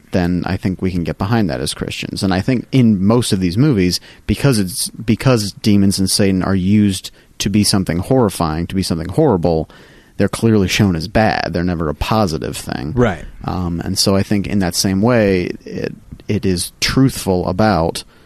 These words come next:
Speaker 1: um, demonic powers, and so there's a, I think there's a value to be seen in that.
Speaker 2: And actually, that'll bring me back to the thing that I sort of wanna end on, and this is gonna be a quick,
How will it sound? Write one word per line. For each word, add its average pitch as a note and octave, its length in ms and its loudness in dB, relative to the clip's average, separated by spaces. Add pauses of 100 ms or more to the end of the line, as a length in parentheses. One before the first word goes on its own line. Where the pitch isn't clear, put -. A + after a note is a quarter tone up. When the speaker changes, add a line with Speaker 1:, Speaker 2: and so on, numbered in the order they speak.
(360)
Speaker 1:
um, E2 540 -4 (1200)
demonic F2 420 -2
powers, D#2 540 -4
and E2+ 460 -6
so - 120 -8
there's F#2 180 -4
a, E2+ 80 -4 (260)
I - 60 -12
think G2 180 -8
there's F#2 180 -2
a E2+ 160 -4 (840)
value G2 420 2
to - 120 -10
be F2+ 100 -4
seen F2+ 280 -4
in D#2+ 100 -6
that. E2+ 300 -6 (760)
Speaker 2:
And C3+ 140 0
actually, D3+ 340 2
that'll B2+ 240 4
bring A#2 240 2
me A2 100 4
back A2 280 0
to - 120 -12
the G#2 100 -2
thing G#2+ 240 0
that G2 100 0
I F#2+ 120 0
sort B2 260 2
of A2 60 2
wanna G#2+ 200 4
end G2+ 280 2
on, F#2+ 160 2
and F#2+ 100 2
this G2 140 -2
is G2 60 -8
gonna G2 160 0
be F#2 100 0
a F2 80 -4
quick, - 460 -4